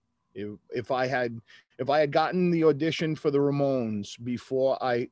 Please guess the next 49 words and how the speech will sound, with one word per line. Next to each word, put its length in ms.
I 140
went 240
into 140
the 80
Marine 280
Corps, 280
Johnny 300
would 140
have 120
kicked 160
me 100
out 140
very 220
quickly, 340
or 220
I 80
would 140
have 100
not 480
gotten 320
the, 160
the 100
gig 220
at 80
all. 260
Um, 360
I 80
didn't, 440
you 120
know, 100
I 120
was, 360
I 120
didn't 420
care 240
about 260
much 300
when 140
I 80
was 180
younger. 460
I, 100
I 60
liked 220
to 60
party 360
too 200
much 600
and 320